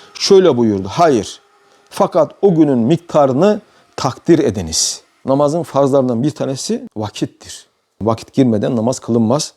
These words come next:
İlla vaktin içerisinde olacak namaz. Vaktin dışında da kalırsa kazaya kalır. Bununla alakalı mesela özellikle kutuplarda altı ay gece, altı ay gündüz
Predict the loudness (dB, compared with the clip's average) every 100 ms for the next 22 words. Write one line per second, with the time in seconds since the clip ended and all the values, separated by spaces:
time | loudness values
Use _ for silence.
0 | 0 2 2 2 -2 -2 -6 -6 -8 -6
1 | -6 -4 -2 -4 -4 -6 -6 -6 -4 -2
2 | 0 0 0 0 0 0 0 -2 -4 -2
3 | 0 2 -2 -8 -20 -20 -12 -4 0 0
4 | 2 2 0 0 -4 -4 -12 _ -16 -10
5 | -8 -8 -10 -12 -2 0 0 -2 -2 -2
6 | 0 -4 -4 -4 -4 -6 -6 -4 -2 -2
7 | -6 -16